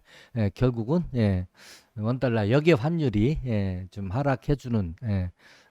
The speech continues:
예, 그런 상황에서 외인들의 수급이 너무너무 좋았다. 외인들의 수급이. 예, 그래서 오늘 시장은, 예, 상방으로, 어, 아주 잘 마무리할 수가 있었다 이렇게 보는 거고요.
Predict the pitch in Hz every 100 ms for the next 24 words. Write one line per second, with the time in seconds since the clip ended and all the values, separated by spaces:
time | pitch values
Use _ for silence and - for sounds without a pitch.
0 | - 95 92 90 107 113 104 135 127 104
1 | 101 165 175 _ - _ 101 123 190 190
2 | 160 139 120 123 107 101 165 156 127 110
3 | 101 85 - 87 90 98 95 87 90 -
4 | - 90 95 147 156 104 92 85 104 90
5 | 127 131 _ _ - 101 104 - - 107
6 | 135 160 _ _ _ - 101 92 90 85
7 | 85 87 - - 143 113 101 117 117 110
8 | 101 95 98 - - 120 98 110 120 107
9 | 107 - 107 101 104 - 101 90 - 104
10 | 98 92 92 156